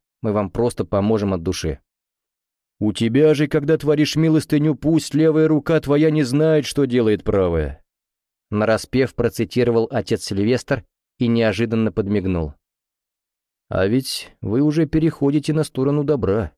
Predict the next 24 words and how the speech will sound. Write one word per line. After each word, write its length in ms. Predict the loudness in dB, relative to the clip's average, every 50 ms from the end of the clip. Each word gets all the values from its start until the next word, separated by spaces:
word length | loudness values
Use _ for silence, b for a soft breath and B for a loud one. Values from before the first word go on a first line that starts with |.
| _ _ _
Сергей 420 | -6 -4 -4 -4 -2 -2 -2 -4 -2
Дмитриевич». 800 | -2 -4 -4 -4 -4 -4 -4 -2 -2 -2 -4 -6 -8 -12 -16 _ _ _ _ _ _ _ _ _ _ _ _ _ _ _ _ _ _ _ _ _ _ _ _ _ _
«Вы 120 | -4 -2 0
знаете», 520 | 0 0 0 0 -2 -4 -8 -12 -14 -18 _ _ _ _ _ _ _ -4
я 180 | 0 2 2 2
отпил 300 | 0 0 -2 -2 -2 0
кофе, 420 | 0 0 -2 0 -2 -6 -8 -8 _ -8
глядя 360 | -4 -2 0 0 0 0 0
ему 160 | -2 -2 -2
прямо 260 | -2 -2 -2 -2 -2
в 80 | -2 -2
глаза, 440 | 0 0 0 0 -2 -4 -4 -4 -8 _ _ _ _ _ _ _ _ _ _ _ _ _ _ _ _ _ _
а 80 | -2 -2
ведь 180 | -2 -2 0
если 260 | -2 -2 -2 -2 -2
бы 100 | 0 0
вы 100 | 0 0
сейчас 360 | 0 -2 -2 -2 -2 -2 -2 -2
попросили 440 | -6 -4 -4 -4 -2 0 0 0
денег 440 | 0 0 -2 0 0 0 -2 -2 -2
вместо 340 | -2 -2 -2 -2 -2 -4 -6
досок 440 | -2 -2 -2 -2 -2 -4 -6 -8 -8
и 20 |
штукатуров, 680 | -8 -8 -8 -4 -4 -4 -4 -2 -4 -4 -4 -6 -8